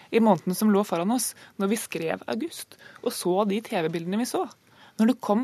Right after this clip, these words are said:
fem hundre flyktninger i uka allerede, hvor vi allerede hadde frivillige i gang for å dele ut mat på Tøyen, fordi at vi så et mottaksapparat som ikke var i stand til å håndtere det som kom,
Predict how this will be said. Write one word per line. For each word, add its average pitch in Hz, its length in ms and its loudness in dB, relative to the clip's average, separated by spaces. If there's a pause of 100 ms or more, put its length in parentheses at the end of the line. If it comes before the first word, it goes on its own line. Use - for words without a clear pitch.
(140)
fem 214 300 0 (100)
hundre 202 320 0
flyktninger 185 320 -6
i 208 80 2
uka 226 300 0 (260)
allerede, 233 460 2 (100)
hvor 226 140 0
vi - 100 0
allerede 202 560 2
hadde 202 220 -2
frivillige 175 580 -2
i 196 60 -4
gang 214 180 4 (220)
for - 160 -4
å - 20 0
dele 214 240 2
ut - 80 -10
mat 196 640 2 (100)
på 226 80 2
Tøyen, 254 400 0
fordi 185 400 0
at - 160 -2
vi - 80 -4
så 185 160 2
et - 140 -2
mottaksapparat 190 640 0
som 226 80 2
ikke 214 160 -4
var 170 240 -4
i 208 80 -8
stand 160 240 -6
til 196 160 2
å 214 160 2
håndtere 190 320 2
det 202 160 2
som 220 160 -2
kom, 330 160 0